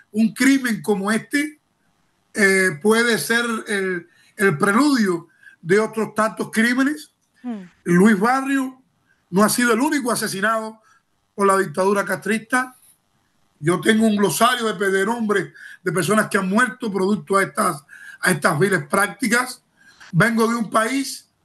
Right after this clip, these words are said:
Speaker 1: eh, bajo un sistema criminal, un país que le lanzó un carro a un hombre inocente, a Osvaldo Payá Sardiña, y lo asesinó.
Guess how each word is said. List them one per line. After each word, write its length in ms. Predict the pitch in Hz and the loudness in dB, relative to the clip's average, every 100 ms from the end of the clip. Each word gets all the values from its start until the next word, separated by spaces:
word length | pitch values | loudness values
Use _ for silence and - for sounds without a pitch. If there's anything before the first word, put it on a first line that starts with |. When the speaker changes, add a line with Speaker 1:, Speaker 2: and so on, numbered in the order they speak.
| _ _ _ _ | _ _ _ _
Speaker 1:
eh, 420 | 226 196 196 151 - | 0 2 2 -2 -4
bajo 180 | 185 196 | 0 2
un 100 | 208 | 2
sistema 420 | 220 - 233 220 | -2 0 0 0
criminal, 640 | 208 190 185 202 240 277 - _ _ _ _ _ _ | -2 0 0 0 -2 -6 -12 _ _ _ _ _ _
un 200 | 190 190 | -6 -4
país 320 | - 208 220 - | 0 0 0 0
que 100 | 202 | 0
le 120 | 190 | 0
lanzó 320 | 185 151 220 | 0 0 -2
un 140 | 208 | -2
carro 520 | 185 226 226 220 214 - - - | -2 -2 -2 -4 -8 -12 -20 -14
a 100 | 196 | -2
un 120 | 196 214 | 0 2
hombre 240 | 214 202 | 2 2
inocente, 640 | 185 147 233 220 - 107 - - - | 0 0 -2 -4 -6 -8 -10 -20 -10
a 60 | |
Osvaldo 400 | 269 175 214 208 | 0 2 4 0
Payá 220 | 202 202 214 | 0 0 0
Sardiña, 680 | - 175 220 214 196 165 _ _ | -4 -4 -4 -2 -4 -6 _ _
y 80 | 175 | -2
lo 80 | 175 | 0
asesinó. 720 | 147 180 - 180 208 240 - | 0 -2 -2 0 0 0 -4